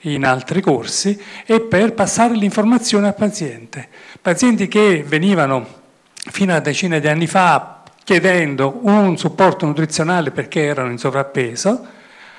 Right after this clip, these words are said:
da un po' di anni vengono pazienti che chiedono supporto nutrizionale per, eh, appunto, malattie cronico-degenerative o malattie tumorali, quindi è cambiata la richiesta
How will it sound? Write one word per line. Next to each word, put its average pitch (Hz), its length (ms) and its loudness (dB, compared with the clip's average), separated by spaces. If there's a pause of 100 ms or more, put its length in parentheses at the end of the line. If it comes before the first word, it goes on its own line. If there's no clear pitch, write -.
(360)
da 233 260 6
un 190 160 0
po' 240 180 6
di 262 160 6
anni 208 480 2
vengono 220 360 2
pazienti 226 520 -2
che 240 120 -2
chiedono 165 360 -4
supporto 208 400 -2
nutrizionale 214 640 0
per, 180 440 -2
eh, 202 240 2 (220)
appunto, 185 720 -6
malattie 156 480 -4
cronico-degenerative 165 1600 -2
o 175 320 -4 (100)
malattie 156 480 -2
tumorali, 165 640 0
quindi 214 220 4
è - 40 -6
cambiata 170 640 2
la 120 140 -4
richiesta 131 640 -6